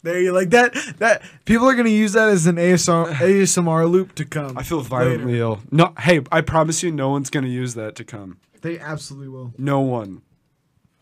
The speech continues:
Speaker 2: No one.
Speaker 1: No one?
Speaker 2: Man nor woman. No one.
Speaker 1: Oh, Cavillo and Courtney Casey throwing now.
Speaker 2: Trading. Trey trading. I think Courtney Casey might have won.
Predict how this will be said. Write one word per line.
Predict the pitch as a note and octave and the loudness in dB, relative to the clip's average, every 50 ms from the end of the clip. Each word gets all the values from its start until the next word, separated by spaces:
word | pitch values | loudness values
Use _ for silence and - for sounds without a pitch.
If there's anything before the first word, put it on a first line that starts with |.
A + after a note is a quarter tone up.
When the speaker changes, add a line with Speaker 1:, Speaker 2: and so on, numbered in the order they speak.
| _ _ _ _ - | _ _ _ _ -8
Speaker 2:
No | B2 C#3 C#3 C3+ | -4 -2 -2 -2
one. | C3 B2 A2+ G#2 F#2+ F2 D#2 - _ - - - _ _ _ _ _ | -2 -4 -6 -8 -10 -14 -16 -18 _ -20 -20 -20 _ _ _ _ _
Speaker 1:
No | - D3+ D#3 C#3+ C#3+ | -4 -4 -2 -2 -2
one? | D#3 F3+ G#3 A#3 A#3+ G#3+ F3+ - | -4 -4 -6 -6 -8 -10 -10 -8
Speaker 2:
Man | A#2+ C3+ C3+ C#3 C#3 C3 | -4 -4 -2 -2 -2 0
nor | C3 B2+ B2 A#2 | 0 0 -2 -2
woman. | A#2 A2 G#2 G2 F2+ F2 E2 - _ A2+ A#2 _ _ _ _ - | -4 -4 -6 -8 -10 -14 -16 -20 _ -20 -20 _ _ _ _ -16
No | A2 G#2+ | -16 -14
one. | G2 F2+ D#2 C2 - _ _ _ _ _ _ _ _ _ _ _ _ _ _ _ _ _ _ _ _ - | -14 -16 -16 -20 -20 _ _ _ _ _ _ _ _ _ _ _ _ _ _ _ _ _ _ _ _ -6
Speaker 1:
Oh, | F3 F#3 E3 | -4 -4 -4
Cavillo | E3+ D#3+ C3+ A#2+ A#2 D#3 F3 F#3 F3+ E3 D3+ C#3+ C3+ - - | -4 -8 -10 -6 -4 -4 -2 -2 -2 -2 -2 -4 -6 -8 -12
and | C#3 C#3+ D3 C#3+ C#3+ D3 D3 D3+ E3 E3 D#3+ C#3+ B2+ - _ _ - - - - | -12 -12 -12 -12 -12 -12 -10 -10 -10 -10 -10 -14 -16 -18 _ _ -20 -18 -16 -10
Courtney | - - F#3+ F#3 E3+ E3 | -4 -2 0 0 0 -2
Casey | D#3+ D#3+ E3+ E3+ D#3+ E3 D3+ D3 | -2 -2 -2 -2 -2 -4 -6 -6
throwing | B2+ - - C3+ D3 D#3 E3+ E3+ E3 D3+ C#3+ C#3 | -8 -8 -10 -6 -4 -4 -2 -4 -4 -6 -8 -10
now. | C#3 D3 D3+ C#3+ C#3 B2+ A#2+ A#2 A#2 A2+ _ _ _ _ _ - | -10 -10 -10 -10 -10 -10 -12 -12 -14 -18 _ _ _ _ _ -18
Speaker 2:
Trading. | - - A#2+ A2 A2 A2 F#2+ F#2+ F2 E2 E2 - - - | -12 -8 -6 -4 -4 -4 -6 -8 -10 -12 -14 -20 -20 -20
Trey | - - - G2+ G2 | -16 -12 -12 -12 -12
trading. | - - G2+ F#2+ F#2 E2+ D#2+ D2 - - _ _ _ _ _ _ _ _ _ _ _ _ _ _ _ _ _ _ _ _ _ _ _ _ _ _ _ _ _ _ _ _ _ _ _ _ _ _ _ _ _ _ _ _ _ _ _ _ _ _ _ _ _ _ _ _ _ _ _ | -10 -12 -12 -10 -10 -12 -14 -16 -20 -20 _ _ _ _ _ _ _ _ _ _ _ _ _ _ _ _ _ _ _ _ _ _ _ _ _ _ _ _ _ _ _ _ _ _ _ _ _ _ _ _ _ _ _ _ _ _ _ _ _ _ _ _ _ _ _ _ _ _ _
I | - G#2+ | -12 -6
think | - E3+ F3 - | -4 -4 -2 0
Courtney | - D#3 C3 A#2+ A2+ | 0 0 0 -2 -4
Casey | - C3+ C#3 C#3 - B2 | -6 -6 -6 -4 -6 -6
might | A2 G#2 G#2 G2 | -8 -10 -12 -12
have | F#2+ F#2 | -12 -12
won. | F2+ G2+ A2+ A#2+ G#2+ F#2 F2 | -12 -12 -12 -12 -12 -14 -18